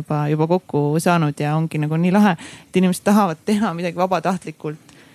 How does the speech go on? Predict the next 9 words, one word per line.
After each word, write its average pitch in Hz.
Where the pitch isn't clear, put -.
siukse 170
suure 214
missioonitunde 185
ja 143
nagu 151
millegi 165
ägeda 185
korda 175
saatmiseks. 151